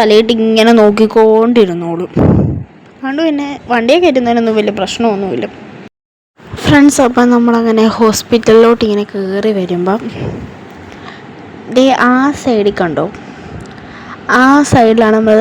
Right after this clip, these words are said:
രജിസ്ട്രേഷനും അതൊക്കെ ചെയ്യുന്നത്. പിന്നെ ഇത് വന്നിട്ട് ഡോക്ടറിൻ്റെ ക്യാബാണ് കേട്ടോ. ദേ ഇത്.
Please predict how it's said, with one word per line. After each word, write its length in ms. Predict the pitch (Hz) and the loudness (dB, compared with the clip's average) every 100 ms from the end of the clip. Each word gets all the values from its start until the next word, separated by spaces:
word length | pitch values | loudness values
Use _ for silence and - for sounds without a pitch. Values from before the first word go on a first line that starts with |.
| 220 | 2
രജിസ്ട്രേഷനും 760 | 208 214 - 226 220 - 240 226 | -2 -4 -4 0 2 2 2 2
അതൊക്കെ 240 | 202 214 - | 2 -2 -2
ചെയ്യുന്നത്. 500 | 196 180 185 185 240 - - - - - - - - - - - - - | -2 0 -2 -2 -4 -8 -18 -18 -18 -18 -20 -20 -20 -20 -20 -20 -20 -4
പിന്നെ 340 | 262 262 269 285 277 - 262 | 0 2 2 2 -2 -4 0
ഇത് 120 | 285 | 2
വന്നിട്ട് 340 | 277 254 240 247 233 | 2 2 -2 0 0
ഡോക്ടറിൻ്റെ 400 | 214 226 240 247 | 0 -2 -2 0
ക്യാബാണ് 480 | 233 202 196 202 185 196 | 0 0 0 0 -2 -4
കേട്ടോ. 220 | 196 196 208 - | -4 -6 -8 -6
ദേ 100 | 226 202 | -2 0
ഇത്. 100 | 196 | -2